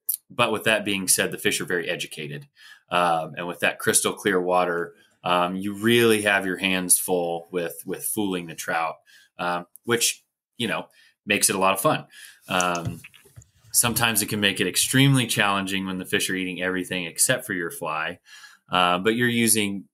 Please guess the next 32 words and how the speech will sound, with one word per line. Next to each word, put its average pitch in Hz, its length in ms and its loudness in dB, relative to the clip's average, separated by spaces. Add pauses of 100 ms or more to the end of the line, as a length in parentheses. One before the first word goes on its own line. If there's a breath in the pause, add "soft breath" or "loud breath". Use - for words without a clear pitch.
you 95 140 -8
know, 85 140 -8
fairly 123 420 -4
small 101 420 0
tippet, 92 500 -2
you 92 100 -12
know, 82 180 -10
six - 360 2
X, 90 420 0
sometimes 90 500 -4
go 90 160 -4
down 87 240 -4
to 90 60 -12
seven. 82 520 -2 (500 soft breath)
Um, 82 340 -6 (240)
a 92 60 -2
lot 104 220 4
of 101 60 -2
times 95 340 0
you 95 80 -4
can 90 160 -6
fool 92 280 -2
'em 92 100 -2
with 90 140 -4
five 85 320 2
X 87 300 2
if 87 120 -8
you 90 100 -6
get 87 160 -6
the 87 80 -4
right 85 260 -2
drift. - 460 -4